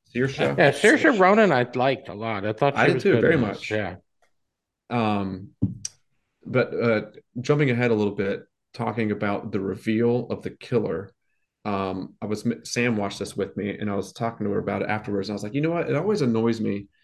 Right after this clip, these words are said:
Speaker 1: when in, in these whodunit movies where they have the killer i-, in the movie in the beginning. Obviously, you gotta have that, but he's always just in the background. Like, you give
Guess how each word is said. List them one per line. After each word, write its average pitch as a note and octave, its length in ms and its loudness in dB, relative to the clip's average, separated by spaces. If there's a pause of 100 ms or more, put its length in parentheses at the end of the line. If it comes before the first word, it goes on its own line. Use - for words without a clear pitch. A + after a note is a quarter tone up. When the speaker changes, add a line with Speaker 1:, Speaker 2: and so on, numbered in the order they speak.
(420)
Speaker 1:
when G2+ 640 -2 (300)
in, A2+ 280 -4 (140)
in A2 160 0
these G2+ 240 -4
whodunit A2 520 0
movies F2+ 580 -6 (480)
where G2 680 -2 (460)
they G2+ 540 0 (1300)
have C#3+ 520 0
the A#2 340 -4 (260)
killer A2+ 540 2
i-, G#2 140 -8 (160)
in A#2 80 0
the A2+ 80 2
movie A2 200 2
in G#2+ 60 -2
the G#2+ 60 0
beginning. G2+ 480 -4
Obviously, G2 380 -4
you F#2+ 60 -6
gotta F#2+ 180 -4
have G2 220 -6
that, F#2 300 -10 (420)
but A2 220 0 (420)
he's C3+ 220 4
always C#3 280 4
just C3 240 0
in B2+ 160 2
the A2+ 60 2
background. - 760 -6 (540)
Like, G2+ 220 -2
you G#2+ 100 0
give A#2+ 580 2